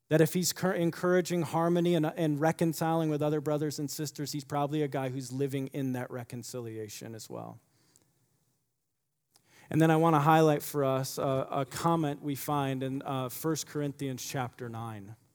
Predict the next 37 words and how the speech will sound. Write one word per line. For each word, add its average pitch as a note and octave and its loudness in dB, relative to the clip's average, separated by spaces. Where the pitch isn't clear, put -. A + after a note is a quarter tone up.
In C#3+ -4
First F3+ 2
Corinthians E3+ 0
chapter D3+ 2
nine, D3 2
which C#3 -4
would D3+ 0
have C#3 0
come D3+ 0
after D3 -2
the C3+ 0
whole, C#3+ 2
uh, - -8
separating C#3+ 2
with B2+ -4
Barnabas C3 -4
happens, C3+ -6
there's D3 0
just D#3+ 0
a C#3 0
short E3+ 2
little F3 2
comment C#3 0
that C#3 -4
Paul C#3+ 0
brings C3+ -4
up B2+ -6
Barnabas, B2 -6
and A#2+ -8
here's B2+ -6
what B2+ -8
he's, A#2+ -10
here's C#3 -2
what C#3 -4
he's B2+ -6
basically B2+ -6
arguing. A#2 -10